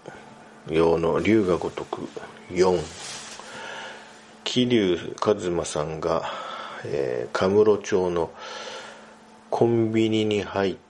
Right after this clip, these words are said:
て、私は今そこで操作をやめてるので、コンビニの入り口で立っている状態です。えー、一方私は、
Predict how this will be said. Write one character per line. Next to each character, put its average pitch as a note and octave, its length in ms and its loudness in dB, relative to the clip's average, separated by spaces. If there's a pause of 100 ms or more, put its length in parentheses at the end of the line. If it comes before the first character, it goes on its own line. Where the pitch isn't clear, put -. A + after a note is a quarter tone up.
(200)
て、 D#2 280 0 (1500)
私 G2+ 260 2
は G#2+ 40 8
今 G#2+ 140 6
そ - 120 -4
こ F2+ 120 4
で F2 80 4
操 A2+ 180 4
作 - 140 0
を D#2+ 40 2
や D#2+ 120 -2
め E2 100 -2
て E2+ 180 -2
る E2 60 -4
の D2+ 160 -6
で、 C#2 160 -6 (840)
コ G#2+ 120 4
ン G2+ 80 2
ビ G2 160 4
ニ F#2+ 80 2
の F#2 80 4
入 F#2 180 4
り - 0 -
口 F2+ 280 -2
で F2+ 280 2
立 - 100 2
っ E2+ 40 2
て - 240 -6
い C#2+ 60 0
る D2 80 -2
状 D#2 180 0
態 D2+ 180 -4
で D2 120 -4
す。 - 220 -8 (2500)
え E2 1000 0 (1600)
ー、 G2 80 -4
一 F2+ 60 -8 (220)
方 G#2 220 6
私 E2 400 0
は、 E2+ 340 2